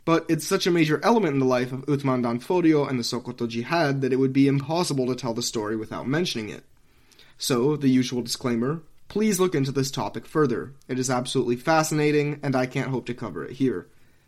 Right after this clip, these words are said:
With that said, let's get into the abridged summary. Let's start by stating what Sufism isn't. Because it ends with ism, many,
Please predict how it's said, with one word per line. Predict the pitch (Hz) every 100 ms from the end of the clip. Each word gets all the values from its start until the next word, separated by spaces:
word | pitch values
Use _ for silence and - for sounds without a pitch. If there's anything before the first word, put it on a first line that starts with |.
| _ -
With | 143 143
that | 143
said, | 139 175 185 185 175 -
let's | 143 143
get | 165
into | 139 131 123
the | 120 120
abridged | 127 143 143 135 - - -
summary. | - 131 87 62 - - - - - - -
Let's | 180 240 -
start | - 165 147 143 143
by | 139
stating | 139 143 135 127 131
what | 120 -
Sufism | - 113 101 98 98 90 - -
isn't. | 139 101 - - - _ _ _
Because | 180 180 240 233
it | -
ends | 156 156 143
with | 143 139 - - -
ism, | 139 120 113 113 127 139
many, | 151 170 170 165